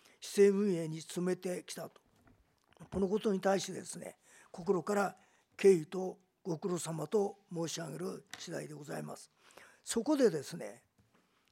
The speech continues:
えー、まず、えー、お伺いをしたいのは、えー、市長選挙の時にですね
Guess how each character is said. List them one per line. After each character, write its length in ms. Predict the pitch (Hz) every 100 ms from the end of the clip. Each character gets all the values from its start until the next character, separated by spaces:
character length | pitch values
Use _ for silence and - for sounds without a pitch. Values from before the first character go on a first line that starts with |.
| -
え 840 | - 165 82 165 165 156 151 151 _ _ _ _ _ _ _ _ _ 196
ー、 20 |
ま 120 | 220
ず、 360 | 208 180 151 - _ _ -
え 40 |
ー、 260 | 160 160 -
お 120 | 202
伺 300 | 208 233 240
い 40 | 233
を 100 | 226
し 100 | -
た 160 | 226
い 40 | 214
の 120 | 208
は、 300 | 175 143 - _ _ _ _ _ _ _ _ _ _ _ _ -
え 420 | 151 151 139 139
ー、 60 | - _ _ _ _ _ _ _ _ _ _ -
市 80 | -
長 260 | 262 285
選 240 | 269 294 277
挙 180 | 254 220
の 100 | 190
時 300 | 190 175 214
に 160 | 202
で 120 | 151
す 120 | 101 156
ね 280 | 123 117